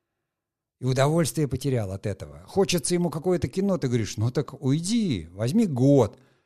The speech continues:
У тебя же есть там какие-то средства, напиши с-». А куда его потом, этот сценарий? А чё, я сам всё буду заново начинать? Нет. Молодой Чертков был художник с талантами, прочившим многое, да? Это Гоголь, портрет.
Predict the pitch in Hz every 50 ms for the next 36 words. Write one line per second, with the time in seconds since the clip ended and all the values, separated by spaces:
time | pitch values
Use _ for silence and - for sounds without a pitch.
0 | _ _ _ _ _ - 107 - 170 156 151 160 175 208 214 - - 165 127 135
1 | 135 127 139 143 139 - 139 123 - 147 135 139 139 120 - - 98 101 117 127
2 | - 160 - - 208 165 - 110 87 85 - - 151 147 131 143 120 107 95 87
3 | 87 90 - 98 - - 92 85 82 - - - - - - 113 101 87 - -
4 | - 117 - 143 147 147 139 127 - 160 151 143 131 - 160 151 147 143 143 147
5 | 143 160 156 143 131 127 135 131 - 156 170 156 - - - 101 110 117 123 127
6 | 135 143 143 143 143 139 131 117 - - - _ _ _ _ _ _ _ _ _
7 | _ _ _ _ _ _ _ _ _ _ _ _ _ _ _ _ _ _ - 123
8 | 147 180 180 233 233 - - 190 175 143 - 208 208 185 160 180 160 - 180 175
9 | 180 170 143 165 165 - - 156 156 165 165 151 139 143 139 135 127 - 147 139
10 | - - 120 - - 131 123 123 127 123 117 104 78 78 73 71 90 110 143 160
11 | 156 135 _ _ _ - 131 147 139 151 135 123 107 104 120 110 127 123 101 101
12 | 76 73 - _ - 95 - - - 113 107 82 69 _ -